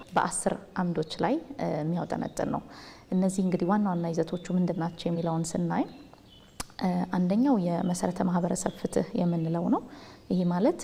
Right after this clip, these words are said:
በማህበረሰቡ ዘንድ ከፍተኛ ተቀባይነት ያላቸው እንደ ባህላዊ ፍርድ ቤቶችን ጨምሮ፣ እ፣ ማህበረሰባዊ እሴት፣ እ፣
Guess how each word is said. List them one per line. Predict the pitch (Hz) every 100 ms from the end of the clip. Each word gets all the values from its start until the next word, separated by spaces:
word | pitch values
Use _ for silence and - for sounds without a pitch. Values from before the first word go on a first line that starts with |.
| -
በማህበረሰቡ | 180 202 185 175 170 185 - 165
ዘንድ | 165 226 403 - - - - -
ከፍተኛ | 214 - 220 190 180
ተቀባይነት | - - - 175 175 175
ያላቸው | - 175 180 - 269
እንደ | 220 175
ባህላዊ | 180 175 170 170
ፍርድ | 175 175
ቤቶችን | 175 175 175 - 196
ጨምሮ፣ | - 180 170 330 - - - -
እ፣ | - 175 175
ማህበረሰባዊ | 175 185 185 185 185 - 185 180 180 185
እሴት፣ | 185 - - 185 - - -
እ፣ | -